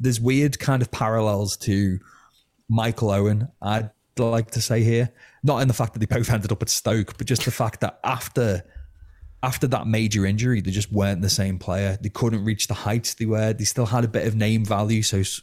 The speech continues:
could go from team to team, but just one bad injury just derailed his career. But, uh,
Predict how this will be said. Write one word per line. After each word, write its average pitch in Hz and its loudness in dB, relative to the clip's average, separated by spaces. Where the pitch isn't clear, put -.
could 107 0
go 101 2
from 98 -6
team 104 -2
to - -6
team, 101 0
but 95 -2
just - -4
one 107 2
bad 101 -2
injury 120 0
just - -4
derailed 101 2
his 113 0
career. 143 -2
But, - -2
uh, 113 2